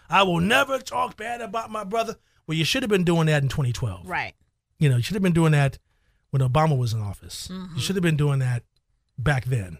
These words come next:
Speaker 2: Right.
Speaker 1: Don't wait until now somebody else is in office and they're not giving you what you want and
Speaker 2: Right.
Speaker 1: you're upset. No, do it. You know, celebrate God when you, when you get something, when you
Speaker 2: Yeah.
Speaker 1: achieve it.
Speaker 2: Mm-hmm.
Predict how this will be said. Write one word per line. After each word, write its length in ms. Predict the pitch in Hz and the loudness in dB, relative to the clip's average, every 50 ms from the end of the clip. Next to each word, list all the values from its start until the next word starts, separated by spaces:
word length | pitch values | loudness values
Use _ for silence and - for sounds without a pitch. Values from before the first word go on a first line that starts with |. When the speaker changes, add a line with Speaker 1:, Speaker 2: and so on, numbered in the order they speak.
| _ _ _ | _ _ _
Speaker 2:
Right. 300 | 165 160 151 143 131 120 | -10 -8 -8 -8 -2 2
Speaker 1:
Don't 260 | 151 160 185 190 170 | 2 2 2 2 2
wait 280 | 147 160 175 180 175 - | 2 2 2 2 2 -2
until 520 | 143 143 - - 160 139 135 127 123 123 - | -4 -4 0 0 0 0 -2 -4 -6 -6 -4
now 240 | - 147 147 139 131 | -4 -2 -2 0 -2
somebody 340 | 123 - 170 151 143 135 131 110 131 | -2 -2 -2 0 0 0 0 0 -2
else 220 | 135 147 135 - | -2 -4 -4 -4
is 100 | 131 123 | -4 -2
in 80 | 131 131 | 0 0
office 440 | 131 127 123 - - 123 120 - - _ _ _ _ _ | 0 0 -2 -2 -2 -4 -4 -4 -8 _ _ _ _ _
and 200 | - 131 120 127 | -8 -6 -4 -2
they're 80 | 139 143 | 0 0
not 180 | 147 143 139 | 0 0 0
giving 260 | 135 123 147 143 135 135 | 0 0 2 2 2 2
you 120 | 131 131 | 0 0
what 240 | 131 131 - - - | 0 -2 -4 -4 -4
you 60 | 127 | -2
want 240 | 123 139 151 151 139 127 | 0 0 2 0 0 0
and 20 | 180 | -2
Speaker 2:
Right. 140 | 170 156 143 | -2 -2 -2
Speaker 1:
you're 80 | 139 | -2
upset. 360 | 117 - - - 190 131 104 - _ _ _ | -2 -4 -2 -2 -2 -2 -2 -8 _ _ _
No, 280 | - 185 180 139 104 - _ _ _ _ _ _ _ _ | 0 0 0 0 -2 -8 _ _ _ _ _ _ _ _
do 240 | 185 233 277 294 | 0 2 2 2
it. 100 | 285 233 - _ _ _ _ _ _ _ | 2 0 -6 _ _ _ _ _ _ _
You 60 | - 247 | -2 0
know, 180 | 220 214 220 | 0 0 0
celebrate 580 | - - - - 269 311 330 320 330 311 311 240 | -2 -4 0 2 4 4 2 2 0 -2 -2 0
God 460 | 247 277 294 294 285 285 285 285 - - _ _ _ _ _ _ _ _ _ _ _ | 0 0 4 4 4 2 2 -2 -10 -20 _ _ _ _ _ _ _ _ _ _ _
when 280 | - 202 196 220 269 254 | -12 -4 -2 0 0 0
you, 220 | 240 247 247 233 185 - - | 0 -2 -2 -2 -4 -6 -6
when 120 | - 208 226 | -6 -4 -2
you 120 | 240 226 | -2 -2
get 200 | 170 262 320 302 | 0 2 0 0
something, 520 | - - 254 226 208 - - 196 190 196 202 - | 0 0 0 0 0 0 -2 -2 -2 -2 -4 -2
when 160 | - 185 208 | -2 -2 0
you 80 | 202 202 | 0 -2
Speaker 2:
Yeah. 40 | 196 | -2
Speaker 1:
achieve 380 | 196 - - 339 330 294 185 147 | -2 0 2 4 4 4 4 2
it. 140 | 135 127 | 0 0
Speaker 2:
Mm-hmm. 520 | 127 180 175 175 175 175 190 175 185 226 | -2 -4 -8 -8 -8 -8 -6 -8 -8 -10